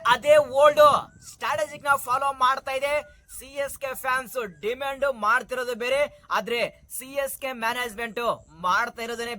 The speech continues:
ಬೇರೆ. ಈಗ ಸಿ ಎಸ್ ಕೆ ಫ್ಯಾನ್ಸ್ ಗೆ ಒಂದು ಬಿಗ್ ಸೆಟ್ ಬ್ಯಾಕ್ ಏನಪ್ಪಾ ಅಂದ್ರೆ, ಸಿ ಎಸ್ ಕೆ ಫ್ಯಾನ್ಸ್ ನೆಕ್ಸ್ಟ್ ಐ ಪಿ ಎಲ್ ಟ್ವೆಂಟಿ ಟ್ವೆಂಟಿ ಸಿಕ್ಸ್ ಅಲ್ಲಿ ಒಂದು ಬಿಗ್ ಪ್ಲೇಯರ್ ಬೇಕು ಅಂತೇಳಿ ಡಿಮ್ಯಾಂಡ್ ಮಾಡ್ತಾ ಇದ್ದಾರೆ. ಆದ್ರೆ ಸಿ ಎಸ್ ಕೆ ಮಾತ್ರ again ಅದೇ ಓಲ್ಡ್,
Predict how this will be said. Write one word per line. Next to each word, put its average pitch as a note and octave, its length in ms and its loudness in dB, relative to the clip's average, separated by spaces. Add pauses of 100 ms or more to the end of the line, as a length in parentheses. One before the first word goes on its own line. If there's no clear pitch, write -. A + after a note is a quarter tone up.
ಬೇರೆ. A3+ 200 -2 (480)
ಈಗ A3 100 -4 (300)
ಸಿ A#3+ 100 -14 (120)
ಎಸ್ C#4 160 -6
ಕೆ C#4+ 160 -2
ಫ್ಯಾನ್ಸ್ B3+ 280 -4
ಗೆ C4+ 60 0 (100)
ಒಂದು C4 200 0 (640)
ಬಿಗ್ A#3+ 340 -10 (540)
ಸೆಟ್ G#3+ 320 -8
ಬ್ಯಾಕ್ C4 220 -6
ಏನಪ್ಪಾ A3+ 240 -2
ಅಂದ್ರೆ, A#3+ 180 -6 (340)
ಸಿ G#3+ 140 -20 (100)
ಎಸ್ A#3 160 -16
ಕೆ A#3+ 160 -12
ಫ್ಯಾನ್ಸ್ G#3+ 300 -10
ನೆಕ್ಸ್ಟ್ G3 200 -12 (160)
ಐ A#3 40 -12 (100)
ಪಿ A#3+ 120 -12
ಎಲ್ A3+ 180 -10
ಟ್ವೆಂಟಿ G#3 320 -4
ಟ್ವೆಂಟಿ G#3+ 260 -10
ಸಿಕ್ಸ್ G#3+ 220 -14
ಅಲ್ಲಿ A3 140 -6 (420)
ಒಂದು G3+ 180 -2 (140)
ಬಿಗ್ G#3 280 -4 (120)
ಪ್ಲೇಯರ್ A#3+ 200 0 (180)
ಬೇಕು A#3 340 -2
ಅಂತೇಳಿ A3+ 340 -4
ಡಿಮ್ಯಾಂಡ್ A3 280 -2 (120)
ಮಾಡ್ತಾ G#3+ 320 2
ಇದ್ದಾರೆ. A3+ 220 -2 (380)
ಆದ್ರೆ G3+ 200 -10 (100)
ಸಿ B3 140 -16 (140)
ಎಸ್ C#4 160 -6
ಕೆ C4+ 60 0 (100)
ಮಾತ್ರ B3+ 180 0 (360)
again A#3 280 -4 (240)
ಅದೇ C4 180 2 (540)
ಓಲ್ಡ್, A#3+ 260 2